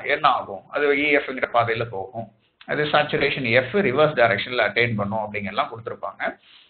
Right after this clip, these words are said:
And, uh, overall-ஆ பாக்குறப்ப the magnetic induction of the material ஒரு குட்டி-, குறிப்பிட்ட பாதையில போகுது. இந்த closed curve இருக்குல்ல, ஏ சி, டி இ,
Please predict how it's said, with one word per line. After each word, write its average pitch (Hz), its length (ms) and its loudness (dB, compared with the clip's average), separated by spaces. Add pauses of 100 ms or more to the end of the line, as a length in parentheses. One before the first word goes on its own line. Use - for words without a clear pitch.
(260)
And, 180 280 4
uh, 170 80 8 (300)
overall-ஆ 196 420 12 (100)
பாக்குறப்ப 135 400 4 (380)
the 127 60 -2 (100)
magnetic 170 460 4
induction 139 400 2 (100)
of 123 40 -2 (100)
the 120 140 0
material 127 460 2 (180)
ஒரு 170 160 2
குட்டி-, 196 240 0
குறிப்பிட்ட 202 320 2 (120)
பாதையில 160 300 4 (120)
போகுது. 104 320 -8 (600)
இந்த 170 120 6 (100)
closed 220 520 8
curve 165 260 8
இருக்குல்ல, 131 260 0 (240)
ஏ 156 60 4 (200)
சி, 151 160 -2 (420)
டி 160 140 -2 (280)
இ, - 20 0